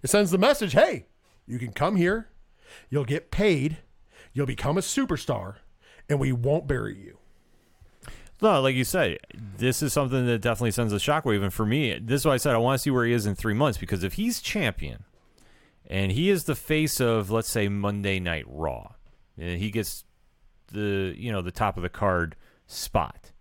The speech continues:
Speaker 2: to run with. That's the optic that, like, you touched upon.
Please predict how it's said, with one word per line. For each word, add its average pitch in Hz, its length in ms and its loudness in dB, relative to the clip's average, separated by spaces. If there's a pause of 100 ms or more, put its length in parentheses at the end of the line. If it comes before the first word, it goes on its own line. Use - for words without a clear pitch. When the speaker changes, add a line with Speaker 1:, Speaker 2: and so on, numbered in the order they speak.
(300)
Speaker 2:
to 95 60 -4
run 87 240 -2
with. 67 220 -8 (640)
That's 160 300 0
the 143 140 -2
optic 110 640 -2 (340)
that, 107 220 0
like, 101 160 -2
you 98 100 -4
touched - 280 -6
upon. 62 320 -8